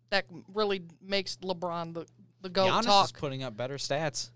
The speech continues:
Speaker 1: A lot of people don't. It's, it's crazy. A lot of people just
Speaker 2: Giannis,
Speaker 1: think
Speaker 2: I think, has a chance to
Speaker 1: Yeah.
Speaker 2: be up there.
Speaker 1: The thing is, Michael
Speaker 2: All said
Speaker 1: Jordan,
Speaker 2: done.
Speaker 1: Michael Jordan never pushed it in the media that he was the goat.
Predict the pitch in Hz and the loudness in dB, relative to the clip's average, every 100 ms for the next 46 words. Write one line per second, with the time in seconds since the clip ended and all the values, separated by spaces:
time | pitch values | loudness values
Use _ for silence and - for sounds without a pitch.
0 | _ _ _ _ _ _ _ _ _ _ | _ _ _ _ _ _ _ _ _ _
1 | _ _ _ 202 220 247 240 240 - 208 | _ _ _ -4 -2 -4 -6 -6 -4 -4
2 | 196 208 - 294 359 175 165 202 226 226 | -2 -4 -2 -2 0 -2 -2 -2 -4 -10
3 | 208 226 196 202 - 185 175 185 175 175 | -2 2 4 2 2 0 0 -4 -2 0
4 | 156 165 - 175 185 - 156 156 185 127 | 2 0 0 0 -2 -4 -2 0 0 0
5 | 120 127 175 104 92 87 _ _ _ _ | -4 -6 -8 -10 -14 -16 _ _ _ _
6 | - 240 220 220 240 285 240 262 247 - | -4 0 0 2 0 2 4 6 4 0
7 | - - _ 214 277 277 262 262 240 226 | -4 -14 _ -2 0 2 4 4 4 2
8 | 220 247 - 226 202 202 208 190 185 185 | 2 2 4 2 2 0 0 0 0 -2
9 | 190 165 170 156 | -2 -4 -4 -4